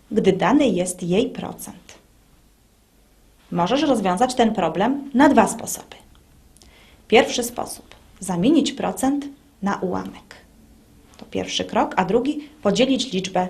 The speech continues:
przez ten ułamek. Dziewiętnaście procent to dziewiętnaście setnych. Dzielimy liczbę trzysta czterdzieści dwa przez dziewiętnaście setnych i otrzymujesz tysiąc osiemset. Drugi sposób.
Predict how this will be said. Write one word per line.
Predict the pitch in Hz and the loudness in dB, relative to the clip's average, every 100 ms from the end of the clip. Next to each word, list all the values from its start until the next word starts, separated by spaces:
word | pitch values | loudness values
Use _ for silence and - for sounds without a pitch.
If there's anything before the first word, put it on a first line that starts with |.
| - - _ - | -8 -20 _ -4
przez | - 285 294 | 2 2 2
ten | 185 175 - | -4 -4 -6
ułamek. | - 190 - - - - _ _ _ _ - - - - - | -10 -10 -16 -20 -20 -20 _ _ _ _ -20 -20 -20 -20 -14
Dziewiętnaście | - 175 175 - 294 - 202 | -4 -2 -2 0 0 2 -4
procent | - 151 - 175 285 - - - _ _ | -4 -8 -4 -4 -4 -6 -16 -20 _ _
to | 330 381 | 4 4
dziewiętnaście | 262 214 185 175 175 170 - 196 | 4 4 2 -2 -6 -6 -8 -8
setnych. | - - - - - - - _ _ _ _ - - - - | -6 -8 -12 -20 -20 -20 -20 _ _ _ _ -20 -20 -16 -2
Dzielimy | 185 262 233 190 | 2 6 6 4
liczbę | 180 180 175 | 0 -2 -4
trzysta | 170 220 233 - | 0 2 2 -2
czterdzieści | - 180 170 175 - 175 | -6 -8 -8 -8 -10 -12
dwa | - 180 | -6 -6
przez | - 240 311 226 | -2 2 2 2
dziewiętnaście | 196 185 175 190 190 - 214 | 0 -2 -6 -8 -8 -8 -8
setnych | - 165 - 185 185 - _ - _ _ | -8 -8 -8 -8 -10 -20 _ -20 _ _
i | - | 0
otrzymujesz | 185 - 175 165 165 226 381 - - _ _ | 0 0 -2 -2 0 2 2 2 -4 _ _
tysiąc | - 330 254 233 - | 0 0 0 -4 -6
osiemset. | 185 - - - - - - - _ _ _ _ _ _ _ _ _ _ _ - _ | -6 -6 -8 -12 -14 -16 -20 -20 _ _ _ _ _ _ _ _ _ _ _ -20 _
Drugi | 190 196 175 | 0 2 2
sposób. | 170 165 170 285 - - | -2 -4 0 2 0 -6